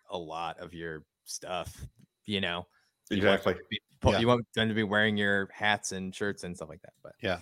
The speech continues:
Speaker 3: for sure. So, Austin, can we, I'd li-, like to back up with you a little bit and go back
Speaker 1: Sure.
Speaker 3: to that point where, you know, you decided, "Okay, I need to, you know, go back to the family trade." It just, mentally, you weren't in the place that you wanted to be.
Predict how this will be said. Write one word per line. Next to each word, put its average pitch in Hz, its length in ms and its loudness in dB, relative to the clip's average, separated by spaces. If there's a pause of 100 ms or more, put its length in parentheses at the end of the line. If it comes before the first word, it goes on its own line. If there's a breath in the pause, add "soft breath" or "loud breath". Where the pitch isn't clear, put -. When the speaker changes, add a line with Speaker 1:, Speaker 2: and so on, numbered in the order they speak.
(120)
Speaker 3:
for - 140 -10
sure. 95 320 -6 (400 loud breath)
So, 180 220 6 (420)
Austin, 160 300 6
can 151 100 2
we, 196 160 2 (760)
I'd 147 120 -2
li-, 190 140 8 (100)
like 143 220 8
to 147 60 4
back 113 340 8
up 110 220 6
with 101 180 2
you 107 120 6
a - 20 8
little 101 220 4
bit 104 220 6
and 101 100 -2
go 120 120 6
back 110 280 6
Speaker 1:
Sure. - 20 8
Speaker 3:
to 139 100 4
that 107 280 4
point 117 280 4
where, 98 300 2 (460 loud breath)
you 117 80 0
know, 107 60 4
you 104 260 0
decided, 113 760 6
"Okay, 107 480 6 (640)
I 120 140 4
need 117 200 4
to, 101 180 0 (340)
you 117 100 0
know, 90 160 -2 (220)
go 113 140 6
back 110 240 6
to 98 80 -14
the 98 60 -6
family 117 360 2
trade." 143 520 4
It 101 240 -4
just, 110 340 -4
mentally, 120 580 0
you 110 100 2
weren't 110 260 -2
in 104 100 -2
the 98 60 -4
place 113 320 0
that 98 80 -8
you 101 80 -6
wanted 95 200 -2
to 87 80 -6
be. 120 380 2